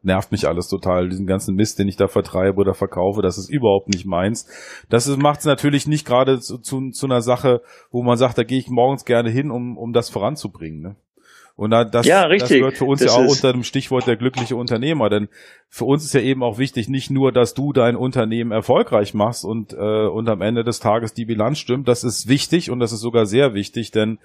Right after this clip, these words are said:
Speaker 1: äh, der, der Gott, der Unternehmer ist sozusagen auch so ein bisschen immer der Cashflow. Ähm,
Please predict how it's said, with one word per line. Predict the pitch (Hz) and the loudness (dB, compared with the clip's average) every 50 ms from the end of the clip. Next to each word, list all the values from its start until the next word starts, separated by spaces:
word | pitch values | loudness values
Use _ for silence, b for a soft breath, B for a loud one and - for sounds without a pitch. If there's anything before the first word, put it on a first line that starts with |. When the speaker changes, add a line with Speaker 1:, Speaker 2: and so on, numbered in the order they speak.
| b b b b b b b b | b b b b b b b b
Speaker 1:
äh, | - 107 110 110 110 110 | -4 0 2 2 2 2
der, | 101 110 110 107 107 110 104 | 2 2 2 2 2 2 0
der | 95 113 113 | 0 0 0
Gott, | 98 - 120 139 - - - | 2 2 2 0 0 0 -4
der | 131 110 120 | -2 -2 -2
Unternehmer | 127 131 131 113 113 123 131 131 127 113 | 0 0 0 0 2 0 0 0 0 0
ist | 127 120 - | -2 -2 -4
sozusagen | 131 127 - - 117 120 123 | -6 -6 0 0 0 2 2
auch | 107 120 117 - | 0 -4 -6 -8
so | 117 110 | -12 -10
ein | |
bisschen | 110 131 - - 117 | -10 -8 -8 -8 -8
immer | 120 117 113 107 | -6 -4 -2 -2
der | 104 104 | -4 -4
Cashflow. | - - 135 - - - 104 90 98 123 135 _ B B B B B B B B B B B B | -2 -4 -4 -4 -4 -6 -4 -4 -2 -4 -4 _ B B B B B B B B B B B B
Ähm, | 107 117 117 120 120 120 123 123 120 120 101 | 0 2 4 6 4 4 2 0 -4 -4 -8